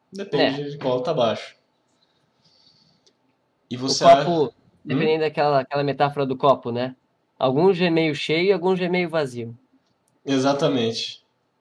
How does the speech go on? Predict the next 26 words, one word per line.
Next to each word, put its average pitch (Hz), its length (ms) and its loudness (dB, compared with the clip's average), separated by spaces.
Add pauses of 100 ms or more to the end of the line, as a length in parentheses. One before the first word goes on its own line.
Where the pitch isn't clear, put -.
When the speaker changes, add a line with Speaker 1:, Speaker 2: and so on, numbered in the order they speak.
(200)
Speaker 1:
É, 123 160 -2
de 123 140 -4
novo. 151 360 0 (400)
É, 175 420 8
cara, 165 420 4
desde 190 400 4
a, 123 440 4 (280)
desde 147 440 2
a 156 80 6
quarta 151 400 4
pergunta 131 560 0
que - 80 -10
eu 117 60 -6
te - 120 -10
fiz, - 540 -4 (300)
tudo 190 240 0
remete 156 540 2
pra, 127 480 4
tudo 165 180 -8
depende 131 800 -2
de 117 80 -8
como 123 240 -6
você 120 260 -4
viveu 107 500 -4
essa 107 160 -10
quarentena. 107 520 -6